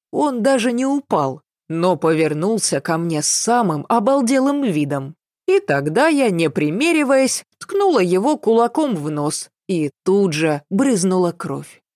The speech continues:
Я не успела порадоваться, как это у меня так ловко получилось, потому что на меня, скалясь, наступал тот самый мелкий, с кривыми, торчащими зубами.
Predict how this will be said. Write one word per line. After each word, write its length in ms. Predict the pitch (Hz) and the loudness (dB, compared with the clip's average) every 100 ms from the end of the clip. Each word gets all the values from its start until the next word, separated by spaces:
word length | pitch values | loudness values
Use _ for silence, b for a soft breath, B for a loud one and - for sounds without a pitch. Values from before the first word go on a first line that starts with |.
| _ | _
Я 280 | - 185 254 | -4 0 0
не 100 | 254 | 0
успела 520 | 269 - - 214 156 | -2 -4 0 0 0
порадоваться, 880 | 143 160 160 240 185 147 139 - 160 - | 0 0 2 2 2 0 -2 -4 -8 -4
как 320 | 196 147 - | -2 0 0
это 220 | 165 151 | -2 0
у 100 | 151 | 0
меня 300 | 170 170 156 | 0 0 -2
так 260 | 151 170 190 | -2 -4 0
ловко 400 | 175 160 - 143 | 0 -2 -6 -4
получилось, 840 | 180 165 147 - 262 254 160 - | 0 0 -2 -4 0 2 0 -2
потому 460 | - 170 180 190 202 | -2 0 0 0 0
что 260 | - 170 160 | 0 -4 0
на 180 | 175 | -2
меня, 580 | 160 156 156 202 269 160 - | -2 -4 -2 0 0 0 -4
скалясь, 680 | - - 175 143 143 - 190 | -8 -2 0 2 0 -4 -4
наступал 680 | 233 - - 262 330 349 | -4 -4 -4 -2 0 0
тот 320 | 302 294 330 | -2 -4 -2
самый 480 | - - 208 254 262 | -2 0 0 0 -2
мелкий, 600 | 190 151 151 143 160 143 - | -2 -2 -2 -2 -4 -4 -6
с 160 | - | -8
кривыми, 720 | - 175 156 160 196 170 156 _ - | -2 -2 0 0 2 0 -4 _ -2
торчащими 720 | 277 - - 185 - 180 165 | -2 -2 -2 -2 0 -2 -2
зубами. 760 | 156 165 151 143 139 143 156 | 0 -2 -2 -4 -6 -8 -12